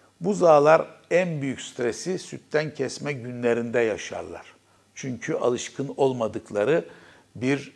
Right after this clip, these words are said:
ortama doğru gidiyorlar. Bunların işkembeler oluşacak. İşkembeler oluşması için işte daneli, e, yemler verdik.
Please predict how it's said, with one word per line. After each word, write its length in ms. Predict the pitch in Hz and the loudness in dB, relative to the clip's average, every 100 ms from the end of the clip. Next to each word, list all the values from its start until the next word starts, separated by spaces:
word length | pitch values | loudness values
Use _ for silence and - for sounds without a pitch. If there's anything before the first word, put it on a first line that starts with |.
| - | 0
ortama 640 | 120 120 - 127 131 131 113 | 2 2 -4 0 2 2 -2
doğru 220 | 104 101 | -2 -4
gidiyorlar. 680 | 87 87 92 82 80 - - - | -8 -10 -8 -8 -10 -14 -20 -14
Bunların 400 | 120 110 104 110 | -8 -4 -4 -6
işkembeler 580 | 110 - 107 113 117 | -12 -4 -4 0 0
oluşacak. 800 | 127 131 127 - - 131 - - - - - - _ | 2 2 0 -8 2 0 0 -16 -20 -20 -20 -20 _
İşkembeler 560 | 117 - - 123 123 117 | -16 -8 -4 0 0 2
oluşması 680 | 120 117 113 - 117 - 127 | 2 2 -4 -4 -4 -4 -6
için 440 | 110 - 120 123 - - - _ | -4 -4 -4 -6 -14 -20 -20 _
işte 460 | - - 113 113 - 95 92 | -20 -2 2 2 0 -2 6
daneli, 680 | 113 110 110 110 113 113 - - _ | 6 6 2 2 0 -2 -12 -20 _
e, 80 | 110 | -4
yemler 760 | 107 104 104 110 104 110 117 | -2 -4 0 0 2 4 6
verdik. 560 | 120 117 110 120 - - | 8 8 6 -2 -4 -14